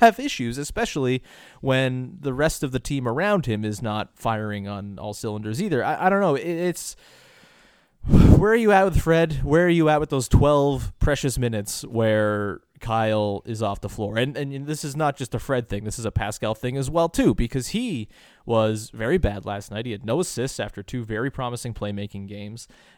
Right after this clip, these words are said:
and shot horribly from two-point range and looked spooked by Embiid and all that stuff, fouled out very, very strangely with lack of composure and all that stuff.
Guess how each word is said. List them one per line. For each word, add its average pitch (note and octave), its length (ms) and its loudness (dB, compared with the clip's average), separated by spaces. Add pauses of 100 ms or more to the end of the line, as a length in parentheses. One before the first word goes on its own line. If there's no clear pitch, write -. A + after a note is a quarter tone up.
and G2+ 500 -8 (160)
shot A#2 360 -6
horribly B2+ 420 0
from B2+ 180 -4
two-point A#2+ 460 -2
range A2 560 -10
and G2+ 160 -10
looked A2 160 -8
spooked - 340 -6
by B2+ 180 0
Embiid A#2+ 340 -6
and A#2 80 -10
all A2 140 -4
that D3+ 160 -2
stuff, C3 300 -2
fouled B2 360 -4
out B2 220 -2 (120)
very, A#2+ 340 -6
very B2 480 -4
strangely B2 680 -4
with G#2+ 220 -8
lack A2 200 -8
of C3 80 -16
composure B2 480 2
and A#2 80 -2
all A2 120 -2
that A2 160 -4
stuff. D#3+ 480 0